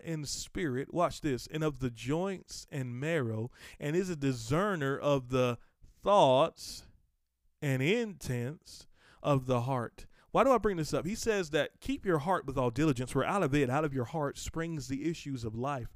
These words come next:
Um, <clears throat> your heart, excuse me, there is not your spirit. The Greek word for spirit is pneuma, whereas the Greek word for heart is cardia, is where we get our word cardiac. Um, it's not the same.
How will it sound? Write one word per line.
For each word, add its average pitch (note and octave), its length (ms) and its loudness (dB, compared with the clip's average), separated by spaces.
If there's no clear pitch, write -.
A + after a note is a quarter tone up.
Um, E3+ 400 0
<clears throat> G#3 300 0
your F#3 220 8
heart, F3+ 320 2
excuse F#3+ 260 -4
me, C#3+ 80 0
there B2+ 240 -2
is C3+ 260 0
not F3+ 440 -4
your D#3 380 0
spirit. - 680 -8
The C#3+ 100 4
Greek F#3+ 220 4
word F#3 260 8
for C#3 140 0
spirit F3 680 -2
is B2+ 240 -2
pneuma, C#3 440 -4
whereas D3 400 6
the B2 80 -8
Greek D#3+ 260 0
word C3+ 400 0
for B2 180 -4
heart D#3+ 520 -4
is C3+ 440 -2
cardia, C#3 580 -2
is - 160 -6
where C#3+ 120 6
we C3+ 100 2
get C3+ 180 4
our E3+ 140 6
word C#3 260 6
cardiac. A2+ 720 -4
Um, E3 400 4
it's F#3+ 180 6
not G#3+ 200 6
the E3+ 60 -4
same. A3+ 440 -2